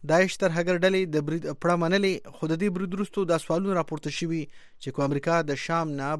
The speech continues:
بشپړه وځي او کوم چې په دې عمل باندې دی لاس هم پورې کړی دی، نو بیا به د دې سیمې څه صورتحال وي؟ زموږ همکار ارباب محمود علي په دې باندې یو تفصیلي ریپورت تیار کړی. ستاسو پام ورته راګرځوو.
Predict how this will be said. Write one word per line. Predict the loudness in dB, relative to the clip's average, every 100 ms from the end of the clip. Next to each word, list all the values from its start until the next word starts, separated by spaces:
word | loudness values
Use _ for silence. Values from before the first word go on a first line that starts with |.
| -4
بشپړه | -6 -4 -4 -4
وځي | -6 -4 -2
او | -2 -4
کوم | -10 -8
چې | -8
په | -4
دې | -4
عمل | -4 -4
باندې | -4 -6 -6
دی | -4 -2
لاس | -2 -4
هم | -8
پورې | -6 -6 -4
کړی | -6 -4
دی، | -6 -8 -16 -16 -6
نو | -4 4
بیا | 6 6
به | 6 -2 -4
د | -6
دې | -4 -6
سیمې | -6 -8 -10 -12 -8
څه | -6 -6
صورتحال | -8 -6 -6 -4 -6
وي؟ | -8 -12 -18 -20 -20 -16 -10
زموږ | -10 -8
همکار | -10 -2 0 0 -2 -8
ارباب | -4 -4 -4 -6
محمود | -6 -4 -2
علي | -2 -2
په | -4 -6
دې | -6
باندې | -4 -6 -6
یو | -8 -8
تفصیلي | -10 -6 -4 -4
ریپورت | -2 -4 -2
تیار | -4 -2
کړی. | -6 -6 -12 -20 -20 -12 -10
ستاسو | -8 -4
پام | -4 -4
ورته | -8
راګرځوو. | -8 -8 -8 -10 -14 -18 -20 -20 -8